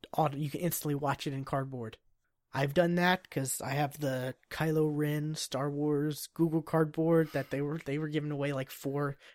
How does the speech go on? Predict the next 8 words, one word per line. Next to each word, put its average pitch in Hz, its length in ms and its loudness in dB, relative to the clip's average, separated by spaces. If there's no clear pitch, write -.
different 147 300 -2
Star 143 280 -2
Wars 147 240 0
ones 147 300 -4
for 139 100 -8
free, 147 460 -2
and 113 160 -6
I 120 140 -8